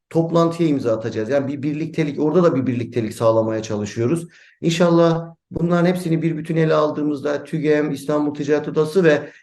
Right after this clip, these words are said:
e, bizim çağrımızla, bizim, e, be-, bizimle beraber hareket eden bu kadar oda ve meslek komitesiyle birlikte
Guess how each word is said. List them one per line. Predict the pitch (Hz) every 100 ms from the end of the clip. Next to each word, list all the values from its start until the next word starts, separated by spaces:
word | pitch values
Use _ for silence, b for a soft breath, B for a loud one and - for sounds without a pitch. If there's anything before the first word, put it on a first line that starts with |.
| B -
e, | 117 120 120 120 127
bizim | 139 165
çağrımızla, | 160 139 143 156 165 135 139 135
bizim, | 135 156 -
e, | 120 120 120 117 113 113
be-, | 107 110 - -
bizimle | 120 127 165 160 147
beraber | 139 131 131 131
hareket | 131 147 151 165
eden | 135 135 135 B _ -
bu | 180
kadar | 160 135
oda | 135 135 135
ve | 131 131
meslek | 135 139 156
komitesiyle | 147 139 135 131 131 135 135 135
birlikte | 143 139 135 170 170